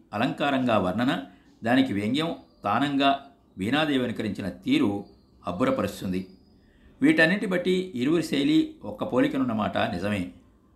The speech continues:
సౌరభం వేరు, సూక్ష్మ దృష్టికి తెలుస్తుంది ఆ తేడా. "I am a slave to మిస్టర్ శాస్త్రి, I cannot help it" అని బీనాదేవే చెప్పారు. "ధనమూలమిదం జగత్" అని సంస్కృత సూక్తి. పసిగుడ్డుకి రాసే మొదటి చెంచా ఆముదం దగ్గర నుంచి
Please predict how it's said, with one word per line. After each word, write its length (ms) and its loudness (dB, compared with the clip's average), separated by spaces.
సౌరభం 500 2
వేరు, 340 2
సూక్ష్మ 340 -2
దృష్టికి 360 -6
తెలుస్తుంది 600 -6
ఆ 80 -4
తేడా. 500 -2
"I 60 6
am 60 2
a 120 -2
slave 240 0
to 60 -2
మిస్టర్ 260 -4
శాస్త్రి, 560 -4
I 120 -6
cannot 300 0
help 240 -6
it" 80 -6
అని 320 -2
బీనాదేవే 420 4
చెప్పారు. 460 -4
"ధనమూలమిదం 680 4
జగత్" 300 0
అని 340 0
సంస్కృత 500 -6
సూక్తి. 500 -8
పసిగుడ్డుకి 840 2
రాసే 300 2
మొదటి 380 -2
చెంచా 380 -2
ఆముదం 320 0
దగ్గర 220 0
నుంచి 440 -4